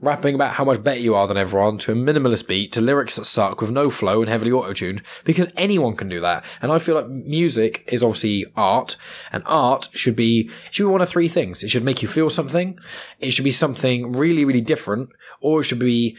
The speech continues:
something that no one else, or at least someone who has a lot of skill, can do. And that's generally, when I'm talking about art drawings, that's why I hate when you have, like, a canvas, which is all just one colour, you know,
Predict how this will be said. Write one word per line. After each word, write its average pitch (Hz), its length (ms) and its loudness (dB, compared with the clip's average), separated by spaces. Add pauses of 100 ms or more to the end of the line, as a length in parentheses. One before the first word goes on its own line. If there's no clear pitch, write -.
something 139 480 0
that 123 160 -6 (420)
no 156 260 -2
one 147 180 0
else, 123 280 0
or 127 120 -2
at 127 40 0
least 131 240 0
someone 131 280 0
who 117 100 -2
has 117 140 0
a 113 40 0
lot 117 140 0
of - 60 -6
skill, 110 260 -2
can 101 140 -6
do. 76 240 -6 (520)
And 127 380 0
that's - 380 -2 (320)
generally, 165 300 0
when 175 140 0
I'm 160 80 2
talking 139 120 0
about 117 120 0
art 123 160 0
drawings, 110 260 0
that's 127 140 0
why 127 80 0
I 104 40 -2
hate 110 180 -4
when 107 140 -4
you 101 60 -2
have, 98 100 -2
like, 98 120 -2
a 98 100 0
canvas, 110 500 -2
which 101 100 -10
is 113 40 -4
all 107 140 -2
just 104 120 -8
one 110 300 0
colour, 92 340 -2
you 98 80 -4
know, 101 120 0